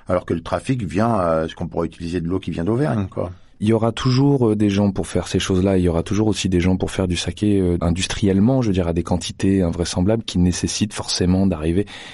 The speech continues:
Speaker 2: Je sais qu'on parle pas trop de ça, mais ça existe aussi, je veux dire, le saké n'est pas que fait par une poignée, euh, d'hommes sans machine et sans contrôle via, euh, je sais pas, la technologie, et cetera, pour faire du saké. Et même ceux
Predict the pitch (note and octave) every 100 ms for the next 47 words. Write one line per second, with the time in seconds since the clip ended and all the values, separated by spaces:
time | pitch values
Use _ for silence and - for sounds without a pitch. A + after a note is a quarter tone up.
0 | - G2 - - G#2 F2+ F2+ F2+ - F#2+
1 | - B2+ C3 - - G2+ F#2 F#2 F2 F#2
2 | - - A2+ - B2+ G#2 F#2+ E2 F2 -
3 | F2+ A#2 G#2 F#2 E2 - C3+ B2+ - -
4 | - - G#2+ G#2+ G#2+ F#2+ F2+ E2+ E2+ E2+
5 | G2+ F#2+ F#2+ G2 G2+ F2 F2 F2+ G2 A2+
6 | A2 - - - - - - F#2 F2 -
7 | - C3+ B2 G#2+ - - - F#2 F2 -
8 | F2 E2 F#2 F#2 - A2+ G#2+ G2 D#2 E2
9 | E2+ D#2+ D2 D2 - G#2 E2+ - F2+ D#2+
10 | D#2 F2 F#2 F#2 - E2 G#2+ - - -
11 | - - - - F2+ F#2 - G#2 A#2+ A2+
12 | - F#2+ F#2+ A2 A2+ G#2 - B2 B2